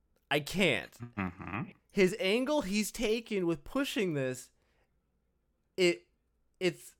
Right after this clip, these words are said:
Speaker 1: it's too good. It's too good. So he's pushing this law, and he says that, well, um, this bill is most-, he says that this bill is focused primarily towards minor-oriented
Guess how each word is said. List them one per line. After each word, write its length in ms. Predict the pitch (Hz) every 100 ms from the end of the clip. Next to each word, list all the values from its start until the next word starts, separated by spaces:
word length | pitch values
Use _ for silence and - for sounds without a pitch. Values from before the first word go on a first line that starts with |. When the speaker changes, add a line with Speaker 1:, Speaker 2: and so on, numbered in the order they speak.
| _ _
Speaker 1:
it's 180 | 190 185
too 280 | - - 320
good. 320 | 202 147 87 - _ _ -
It's 180 | 190 190
too 240 | - 214
good. 300 | 160 110 76 - - _ _ -
So 420 | - 208 180 160 - _
he's 180 | 202 190
pushing 480 | - 277 285 247 202
this 240 | 185 -
law, 380 | 147 123 113 110 -
and 180 | 131
he 200 | 135 170
says 380 | 165 - 139 120
that, 240 | 127 117 131
well, 360 | 143 139 135 -
um, 220 | 139 135
this 180 | 151 143
bill 380 | - 175 170
is 140 | 151 131
most-, 300 | 180 185 147
he 100 | 170
says 260 | 147 175 143
that 120 | 139
this 140 | 156
bill 200 | 143 180
is 80 | 147
focused 640 | - 165 156 160 147 - - _ -
primarily 480 | 156 147 156 156
towards 360 | 143 - 123 113 -
minor-oriented 1800 | 113 127 127 127 123 120 _ _ _ _ 127 131 123 117 110 - 110 98